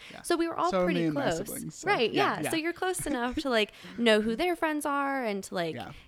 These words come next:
Speaker 2: kinda understand what's going on in their world, but also, you know, just that siblings, like, "Oh, they're getting a cell phone. I had to wait until I was, like, fourteen and
Speaker 1: Mm-hmm.
Speaker 2: get
Speaker 1: Mm-hmm.
Speaker 2: A's," and, and now they're getting one. So, like,
Speaker 1: Yeah.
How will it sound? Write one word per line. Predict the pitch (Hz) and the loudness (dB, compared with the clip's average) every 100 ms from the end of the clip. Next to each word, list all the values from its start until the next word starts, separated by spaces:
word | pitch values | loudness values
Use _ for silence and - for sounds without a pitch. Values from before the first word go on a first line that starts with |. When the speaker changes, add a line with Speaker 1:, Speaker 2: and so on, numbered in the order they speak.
| - | -2
Speaker 2:
kinda | 240 208 | 0 2
understand | 196 202 196 220 190 | 0 0 -2 -2 -2
what's | 185 - | -6 -8
going | 185 175 | -6 -6
on | 170 | -6
in | 170 | -6
their | 190 285 | -4 -2
world, | 262 185 170 185 - | 0 0 0 -4 -2
but | 180 175 - - - - - _ _ | 0 0 -6 -14 -20 -20 -20 _ _
also, | 208 220 220 208 | 2 2 2 0
you | 208 | 2
know, | 196 185 185 - | 0 -2 -6 -10
just | - 220 | -6 -2
that | 196 - - | -2 -4 -8
siblings, | - 185 185 180 - - | -6 -4 -4 -6 -8 -6
like, | 240 - | -6 -4
"Oh, | 254 | -2
they're | 254 | 0
getting | 240 254 | 0 -4
a | 247 | -4
cell | 262 254 | -4 -4
phone. | 262 226 | -4 -2
I | 220 | 0
had | 240 226 | 0 -4
to | - | -6
wait | 208 208 | -6 -4
until | 208 220 | -4 -6
I | 196 | -4
was, | 196 196 | -4 -2
like, | 208 196 | -4 -4
fourteen | - 254 - 262 233 220 202 190 | -4 -4 -4 -6 -4 -4 -4 -4
and | 180 175 | -4 -6
Speaker 1:
Mm-hmm. | |
Speaker 2:
get | 208 262 | -4 -2
Speaker 1:
Mm-hmm. | - | 0
Speaker 2:
A's," | 247 226 196 180 | 0 0 -2 -4
and, | 185 180 - | -6 -6 -6
and | 202 | -4
now | 208 | -4
they're | 214 220 | -4 -4
getting | 226 233 | -4 -2
one. | 226 226 | 0 0
So, | 226 202 | 0 0
like, | 175 175 - - | 0 -2 -10 -8
Speaker 1:
Yeah. | 139 117 | -8 -8